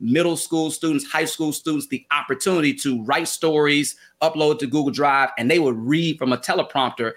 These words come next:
and they felt like they were super professional. We would mic them up and everything like that.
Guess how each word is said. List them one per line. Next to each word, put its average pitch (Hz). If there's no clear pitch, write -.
and 120
they 185
felt 151
like 131
they 151
were 120
super 165
professional. 147
We 143
would 110
mic 151
them 143
up 151
and 139
everything 139
like 131
that. 135